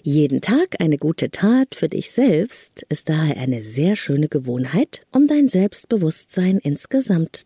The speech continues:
zu stärken. Hier ein paar kleine Vorschläge. Tue täglich etwas, das du liebst. Feiere deine Erfolge, auch die kleinen, und zwar regelmäßig.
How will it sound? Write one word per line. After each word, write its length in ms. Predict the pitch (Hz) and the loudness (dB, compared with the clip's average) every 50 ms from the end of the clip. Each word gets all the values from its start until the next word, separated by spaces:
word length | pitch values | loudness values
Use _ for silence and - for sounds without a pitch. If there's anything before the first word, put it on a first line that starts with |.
| _ | _
zu 200 | - - - 262 | -14 -4 -4 -4
stärken. 540 | 262 - - - 139 - - - - 220 - _ - - - _ _ _ _ _ | -4 -4 -8 -8 -8 -10 -8 -6 -6 -6 -6 _ -18 -20 -20 _ _ _ _ _
Hier 200 | - 302 320 320 | -2 -2 0 2
ein 120 | 285 285 | 0 0
paar 120 | - 277 269 | 0 -2 -6
kleine 360 | - - 175 165 160 165 180 | -2 -2 0 0 2 0 -2
Vorschläge. 680 | - - - - - - - 135 131 - 139 131 - - _ _ _ _ _ _ _ _ _ - - - - - - _ _ _ _ _ _ _ _ | -2 -4 -6 -6 -4 -6 -6 -6 -6 -6 -6 -8 -8 -10 _ _ _ _ _ _ _ _ _ -20 -20 -20 -20 -20 -20 _ _ _ _ _ _ _ _
Tue 320 | - - 285 320 311 302 | -2 2 4 4 4 2
täglich 520 | - - 185 190 202 - 208 202 190 - | 2 0 0 0 0 2 -2 -2 -2 -2
etwas, 420 | - 151 - - 151 151 156 147 - | -6 -6 -6 -2 -2 -2 -2 -2 -4
das 260 | - 120 117 - - | -10 -10 -10 -10 -4
du 120 | - 190 | 0 0
liebst. 560 | 208 214 240 214 - - - - - _ - _ _ _ _ _ _ _ _ _ _ - - - - - - _ | 2 2 2 0 0 -2 -10 -14 -14 _ -20 _ _ _ _ _ _ _ _ _ _ -20 -20 -20 -20 -20 -20 _
Feiere 600 | _ - - - 170 160 156 165 175 202 208 233 | _ -12 -4 -2 0 2 4 4 4 4 2 0
deine 340 | 208 - 160 160 170 175 165 | 0 0 0 2 2 0 0
Erfolge, 680 | - 156 - - - 139 135 131 123 - - 175 240 - _ _ _ | -2 -6 -6 -6 -6 -4 -2 -2 -4 -2 -2 -2 -2 -2 _ _ _
auch 240 | - 170 135 - | -6 -6 -6 -8
die 140 | - - 180 | -6 -8 -8
kleinen, 680 | _ - - - 285 277 202 151 127 113 - 127 143 - _ | _ -4 -2 0 2 2 2 2 0 -2 -6 -8 -10 -6 _
und 140 | - 214 - | -4 -4 -4
zwar 260 | - - 262 254 - | -4 -4 -4 -2 0
regelmäßig. 760 | - 226 - 127 113 113 113 - - - - - - - - | 0 0 0 0 -6 -10 -8 -8 -8 -8 -8 -10 -14 -18 -20